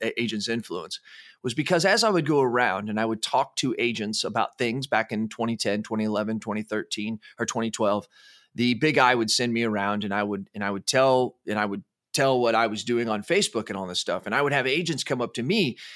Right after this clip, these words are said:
and they would tell me, they would say, "Jason," they would say, "I gotta tell you this idea that I have." And they would tell me, and I would say, "Wow, that's a great idea, right? That's great. Like, why haven't you told that to other people?" And they're like, "I have, and no one will listen to me.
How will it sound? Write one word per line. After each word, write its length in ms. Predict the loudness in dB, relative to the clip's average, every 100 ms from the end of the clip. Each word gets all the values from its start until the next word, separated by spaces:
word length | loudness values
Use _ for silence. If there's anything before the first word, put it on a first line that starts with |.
| -8 -4
and 160 | 0
they 80 | 0
would 180 | 0 0
tell 220 | 2 4
me, 100 | 4
they 140 | 2
would 160 | 2 0
say, 160 | 0 0
"Jason," 480 | 2 2 2 0
they 100 | 0
would 160 | 0 0
say, 300 | 0 0 0 -6 -6
"I 160 | -2 2
gotta 240 | 4 2
tell 260 | 2 4 4
you 160 | 4 0
this 320 | -2 -2 -2
idea 400 | 0 0 2 2
that 120 | 2 -2
I 120 | -2
have." 240 | -4 -4
And 80 | -6
they 80 | -8
would 160 | -4
tell 220 | -2 0 0
me, 120 | -2
and 80 | -4
I 60 |
would 140 | -6 -8
say, 180 | -10 _ -10
"Wow, 380 | -2 0 0
that's 220 | 0 -2 -6
a 40 |
great 520 | -8 -4 0 2 2
idea, 560 | 2 2 0 0 0 -4 -10
right? 260 | -8 -6 -6
That's 220 | -6 -6
great. 540 | -8 -12 -6 -6 -6 -10 -20 -4
Like, 200 | -2 -2
why 280 | -4 0 2
haven't 260 | 2 0 -2
you 80 |
told 280 | 0 2 4
that 200 | 2 0
to 120 | -2
other 200 | -2 -2
people?" 340 | -4 -6 -4 -2
And 60 |
they're 80 | 0
like, 220 | 0 0
"I 100 | 0
have, 340 | 0 2 2 2
and 120 | 0
no 80 | 0
one 100 | -2
will 100 | -2
listen 300 | -2 -2 -4
to 160 | -8
me. 200 | -8 -10